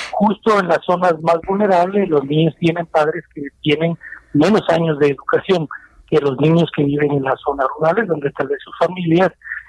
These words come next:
el papá es licenciado, o la mamá, o ambos en algunos casos. Pero hay comunidades marginadas donde nadie de la familia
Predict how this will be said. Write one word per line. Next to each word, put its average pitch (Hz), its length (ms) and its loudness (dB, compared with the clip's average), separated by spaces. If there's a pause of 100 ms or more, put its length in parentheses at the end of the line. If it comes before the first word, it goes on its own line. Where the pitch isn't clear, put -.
el 143 160 2
papá 147 360 2
es 147 180 0
licenciado, 170 640 2
o 151 240 -2
la 135 140 -6
mamá, 165 380 0
o 143 200 2
ambos 175 340 -4
en 151 80 -14
algunos - 380 -18
casos. 165 340 -4 (460)
Pero 147 180 4
hay 160 140 4
comunidades 190 560 2
marginadas 180 640 2
donde 139 420 0 (140)
nadie 208 320 2
de 160 140 2
la 139 80 0
familia 175 560 -2